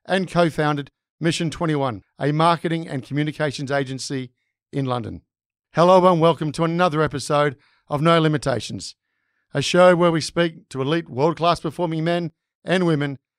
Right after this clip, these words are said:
and unlock the secrets and influences that have shaped their destinies and that you could apply to your own life.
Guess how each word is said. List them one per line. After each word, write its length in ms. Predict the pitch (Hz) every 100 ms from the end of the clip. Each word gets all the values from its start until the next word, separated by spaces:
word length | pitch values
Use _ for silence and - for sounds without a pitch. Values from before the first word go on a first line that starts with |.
| _
and 160 | 165 175
unlock 320 | 165 175 180
the 100 | 170
secrets 520 | - 196 190 196 175
and 100 | 165
influences 680 | 170 147 143 135 - 143 120 _ _ _ _ _
that 100 | 143
have 120 | 139
shaped 340 | - 160 160 -
their 240 | 120 156
destinies 680 | 156 160 156 143 147 135 - _ _ _ _ -
and 80 |
that 80 | 151
you 160 | 147 175
could 140 | 160
apply 440 | 156 - 143 139 139
to 120 | - 143
your 140 | 131
own 120 | 131
life. 380 | 117 110 98 _